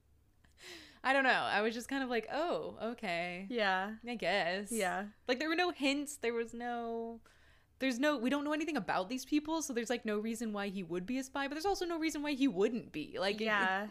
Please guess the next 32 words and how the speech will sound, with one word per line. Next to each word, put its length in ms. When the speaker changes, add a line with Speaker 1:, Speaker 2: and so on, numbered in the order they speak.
Speaker 1:
it, 80
it 40
all 160
just 280
feels 260
very, 400
like 480
Speaker 2:
Well, 100
I 60
guess 240
maybe 220
they 240
are 180
trying 400
to, 220
like, 160
tie 220
it. 280
He 220
had 100
gotten 380
a 280
promotion 640
recently, 400
right? 300
That's 220
the, 220
they 120
talked 260
about 140
Speaker 1:
Uh-huh. 80
Speaker 2:
that. 300